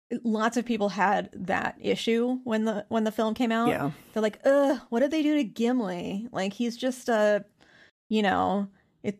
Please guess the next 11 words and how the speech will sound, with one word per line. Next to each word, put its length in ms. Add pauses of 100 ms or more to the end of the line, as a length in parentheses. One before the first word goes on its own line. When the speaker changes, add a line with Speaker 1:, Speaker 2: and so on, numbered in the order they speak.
(140)
Speaker 1:
it's 220
like 200
he's 220
a 60
fall 480
guy, 520
you 100
know, 240
like 160
he's 260
the, 340